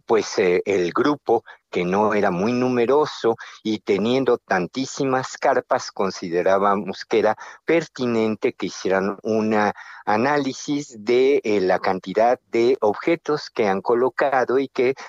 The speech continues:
tendrían que ser retirados a efecto de poder regresar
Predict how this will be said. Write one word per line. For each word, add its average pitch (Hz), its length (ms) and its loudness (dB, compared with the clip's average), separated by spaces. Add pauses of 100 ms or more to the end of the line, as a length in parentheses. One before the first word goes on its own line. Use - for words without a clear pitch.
(100)
tendrían 117 480 0
que 113 140 -2
ser 113 320 0 (320)
retirados 120 1000 0
a 107 80 4
efecto 104 580 0
de 98 180 2
poder 123 460 2
regresar 131 640 0